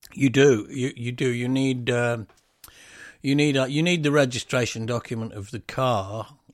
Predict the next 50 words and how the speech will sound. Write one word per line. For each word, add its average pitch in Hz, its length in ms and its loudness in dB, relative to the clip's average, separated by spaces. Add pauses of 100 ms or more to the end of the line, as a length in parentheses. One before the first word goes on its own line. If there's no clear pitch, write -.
to 110 380 -6
replace - 840 -10 (140)
a 101 80 -8
plate. - 560 -10 (800)
Uh, 104 560 -4
whether 120 480 -6
you 139 140 0
need 127 200 0
I 117 160 0
D 123 240 -4
as 113 180 -6
well, 117 340 -4 (560)
I 113 60 -8
don't 120 180 -4
know. 107 200 -2
But 120 120 -2
it 156 120 2
is 160 180 6
a 135 80 4
bit, 139 380 2 (160)
it - 100 -20
is 143 320 -4
a 135 80 0
bit 127 180 -2
involved 113 640 0
in 113 140 -2
order 113 240 -4
to - 140 -10
stop - 380 -6
ne'er-do-wells 104 960 -4 (220)
sticking - 460 -8
any 104 200 -4
old, 101 280 -6
you 107 100 -6
know, 90 220 -8
manufacturing 101 720 -8
their 101 180 -8
own 98 220 -8
plates 101 440 -12
and 101 100 -10
banging 98 260 -10
them 98 160 -12
on 95 180 -12
cars, 95 440 -8
which 117 220 -8
they 107 120 2
do 107 240 0
anyway, 101 440 -4
of 87 140 -16
course. 98 300 -12